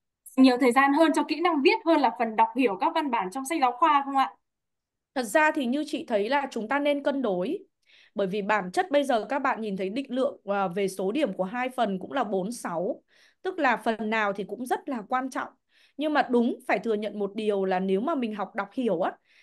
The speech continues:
Speaker 2: là mình sẽ có một cái quá trình, chị nghĩ là có thể rút gọn cái quá trình học đọc hiểu. Ờ, bởi vì là những cái kiến thức về đọc hiểu nó rất là rõ ràng. Nhưng mà bên cạnh đấy thì về viết ấy, như các em thấy là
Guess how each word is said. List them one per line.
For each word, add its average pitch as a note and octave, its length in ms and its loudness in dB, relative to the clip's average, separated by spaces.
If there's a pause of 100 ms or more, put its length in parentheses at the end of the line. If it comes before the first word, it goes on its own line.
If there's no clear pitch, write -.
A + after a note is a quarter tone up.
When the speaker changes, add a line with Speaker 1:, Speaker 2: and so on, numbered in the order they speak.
(120)
Speaker 2:
là G#3 120 -2
mình G#3 220 -2
sẽ A3 300 -4
có G3 260 0
một C#4+ 340 -2
cái G3 380 -2
quá G3+ 260 0
trình, A#3 360 -2
chị A#3+ 160 -6
nghĩ C4 120 -8
là E4+ 120 -4
có G#3 240 -2
thể A3+ 140 0
rút E4+ 260 -6
gọn D#4 280 0
cái G3 140 -6
quá F#3+ 160 -2
trình A#3 220 -6
học G#3 200 -8
đọc F#3+ 140 -6
hiểu. F#3+ 360 -6 (800)
Ờ, G3 320 -2 (180)
bởi G#3+ 180 4
vì G#3+ 280 -2
là G#3 220 2
những G3+ 220 -6
cái G#3+ 200 -4
kiến A3 180 -2
thức A4+ 160 -8
về B3+ 120 4
đọc G3 200 -2
hiểu G#3+ 220 -2
nó F3 200 -4
rất D#4+ 260 -4
là B3+ 100 -2
rõ A3+ 260 -4
ràng. A3+ 280 -6 (640)
Nhưng D#4+ 160 -2
mà C4+ 100 4
bên E4+ 300 4
cạnh C4 200 0
đấy A3 220 2
thì E4+ 100 2
về G#3+ 240 2
viết F4 260 2
ấy, G#4+ 180 -4
như D4 160 -2
các D#4+ 160 -2
em D4 200 -2
thấy A3 240 -6
là C#4+ 180 -4